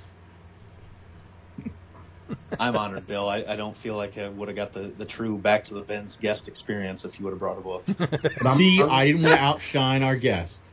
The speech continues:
Speaker 2: I'm gonna, I'm gonna double up your Bill experience, 'cause not only do you get to have bookless Bill, but I didn't have a chance to write a synopsis for my book, so you're gonna almost, you're gonna have the rambling synopsis even without Bill having a book.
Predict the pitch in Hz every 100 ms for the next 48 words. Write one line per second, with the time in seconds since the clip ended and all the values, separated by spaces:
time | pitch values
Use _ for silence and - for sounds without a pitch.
0 | - - 131 147 156 135 147 147 127 135
1 | 131 135 123 120 104 120 110 - 127 104
2 | - 104 117 123 123 113 113 110 113 127
3 | 107 101 90 117 117 113 - - 92 87
4 | 87 - - - - - 107 101 113 131
5 | 120 110 104 - 117 98 110 104 98 -
6 | 104 110 - 98 - 92 87 87 90 131
7 | - - 104 90 - - 107 95 95 98
8 | 98 98 95 131 104 101 92 98 95 -
9 | - - 110 120 127 110 110 104 - 110
10 | 117 117 101 - - 104 107 98 117 95
11 | 98 90 87 87 85 85 82